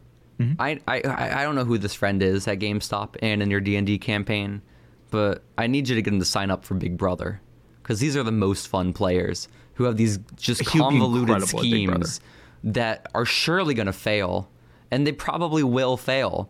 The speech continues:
Speaker 2: but they'll be fun to watch as they're failing, you know?
Speaker 1: He will, he would be incredible. I don't like reality T V. I don't like Big Brother. We've been over this. We know this. This is a fact. He'd be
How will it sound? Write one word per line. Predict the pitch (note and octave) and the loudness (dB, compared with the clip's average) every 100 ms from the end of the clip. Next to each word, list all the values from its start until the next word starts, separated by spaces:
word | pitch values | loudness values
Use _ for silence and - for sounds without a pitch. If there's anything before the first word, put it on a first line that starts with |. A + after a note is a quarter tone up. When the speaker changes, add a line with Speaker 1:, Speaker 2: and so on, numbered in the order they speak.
| _ | _
Speaker 2:
but | - B2 | -6 -2
they'll | C3 | 0
be | C3 | 0
fun | - B2+ B2 | 0 0 0
to | |
watch | G#2 G#2 G2+ - | 0 -2 -2 -4
as | G#2 F#2+ | -4 -2
they're | G2 F#2+ | -2 0
failing, | G2 F#2 F#2+ - - - - | 0 0 0 -6 -10 -14 -4
you | A2+ G#2+ | 0 2
know? | A#2+ C#3 C#3 | 0 0 -2
Speaker 1:
He | - D3 | 2 4
will, | D#3+ D3+ B2+ - | 4 4 0 -2
he | A#2+ E3 | 4 4
would | E3+ | 4
be | C#3+ | 4
incredible. | B2 G#2+ F#2+ F2+ D#2+ C#2 - - | 2 0 -2 -2 -4 -8 -8 -2
I | |
don't | D#3+ F3+ | 0 4
like | E3 E3 | 4 4
reality | C#3 C#3+ C3 | 2 2 0
T | C3+ B2+ | 2 2
V. | C3 | 2
I | A2 A2+ | 2 0
don't | A2 A#2+ B2+ | 0 0 2
like | A#2 A2 | 2 2
Big | G#2+ G2+ | 2 2
Brother. | G2+ F#2 G2 | 2 2 2
We've | A2 B2+ | 0 0
been | A#2 | 0
over | F#2+ G2+ | 2 0
this. | A2 A2 | 0 2
We | B2+ | 4
know | A2 F#2 | 4 6
this. | F#2+ - | 4 4
This | A#2+ | 0
is | - | 2
a | G2+ | 0
fact. | G2 G2+ | -2 -4
He'd | - C3+ | -2 0
be | C3+ | 0